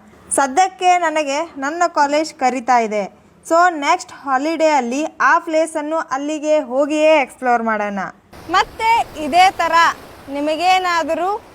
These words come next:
Google ಲೊಕೇಶನ್ ಅಪಾಯಕಾರಿ ಅಥವಾ ಇಂಟ್ರೆಸ್ಟಿಂಗ್ ಆಗಿರುವಂತಹ ಲೊಕೇಶನ್ಸ್‌ಗಳು ಸಿಕ್ಕರೆ ಕಾಮೆಂಟ್ ಮುಖಾಂತರ ನನಗೆ ತಿಳಿಸಿ. ನನಗೆ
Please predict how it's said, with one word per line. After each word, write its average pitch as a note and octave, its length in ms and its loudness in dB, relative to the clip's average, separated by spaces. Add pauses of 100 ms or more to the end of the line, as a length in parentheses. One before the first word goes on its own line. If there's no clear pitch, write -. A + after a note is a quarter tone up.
(280)
Google F4+ 640 2
ಲೊಕೇಶನ್ F4 680 -2
ಅಪಾಯಕಾರಿ F4 560 -2
ಅಥವಾ F#4+ 420 0
ಇಂಟ್ರೆಸ್ಟಿಂಗ್ F4+ 680 -4
ಆಗಿರುವಂತಹ E4 800 -2
ಲೊಕೇಶನ್ಸ್‌ಗಳು D#4+ 1080 -6
ಸಿಕ್ಕರೆ D#4+ 580 -4 (440)
ಕಾಮೆಂಟ್ F#4 420 -2
ಮುಖಾಂತರ F4 640 -4
ನನಗೆ D#4+ 320 -4
ತಿಳಿಸಿ. D4 460 -8 (440)
ನನಗೆ F#4+ 380 2